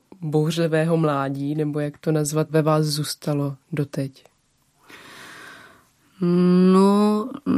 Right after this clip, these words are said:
Speaker 2: no ta zvídavost, zaplať pánbůh, ta zvídavost
Speaker 1: Hmm.
Speaker 2: a, a taková jako, eh, nespokojenost, eh, kdy, s plochými odpověďmi. Nebo, mm, s odpověďmi, do, který už i já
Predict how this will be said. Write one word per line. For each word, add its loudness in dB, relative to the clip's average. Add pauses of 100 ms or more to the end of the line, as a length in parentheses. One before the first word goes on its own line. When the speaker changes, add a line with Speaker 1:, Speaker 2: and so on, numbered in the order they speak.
(200)
Speaker 2:
no 2 (160)
ta 2
zvídavost, 0
zaplať -2
pánbůh, -2
ta -2
zvídavost -2 (100)
Speaker 1:
Hmm. 2
Speaker 2:
a, 0 (100)
a 2 (680)
taková 0
jako, 0 (460)
eh, 0 (320)
nespokojenost, 0 (300)
eh, 0 (100)
kdy, -2 (280)
s -6
plochými 2
odpověďmi. 0 (600)
Nebo, 2
mm, -4
s -6
odpověďmi, 0 (240)
do, 2 (100)
který 0
už -4
i 4
já 2